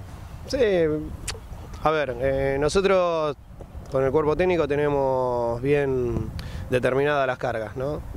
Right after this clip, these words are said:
Las cargas de lo que es el entrenamiento, la carga de lo que es el partido, la competencia.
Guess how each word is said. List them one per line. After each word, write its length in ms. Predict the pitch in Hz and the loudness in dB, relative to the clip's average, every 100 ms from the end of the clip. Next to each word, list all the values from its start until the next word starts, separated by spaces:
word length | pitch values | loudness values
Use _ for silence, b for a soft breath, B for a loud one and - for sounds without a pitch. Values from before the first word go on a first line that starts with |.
| 107 101 | -8 -6
Las 140 | 107 | -2
cargas 260 | 127 127 117 | 0 2 2
de 80 | 117 | 2
lo 80 | |
que 80 | 113 | 0
es 120 | 123 123 | 0 -2
el 80 | |
entrenamiento, 720 | 117 113 120 131 147 143 127 117 | -2 0 0 2 2 2 0 0
la 100 | 113 | 0
carga 240 | 123 120 | 0 0
de 80 | 117 | 0
lo 140 | 117 | -2
que 160 | 117 127 | 0 -2
es 160 | - B B B | -2 B B B
el 120 | 117 104 | -10 -2
partido, 400 | 117 131 139 120 | 0 2 2 2
la 100 | 113 | -2
competencia. 720 | 120 123 156 147 - 131 | -2 2 2 0 0 -2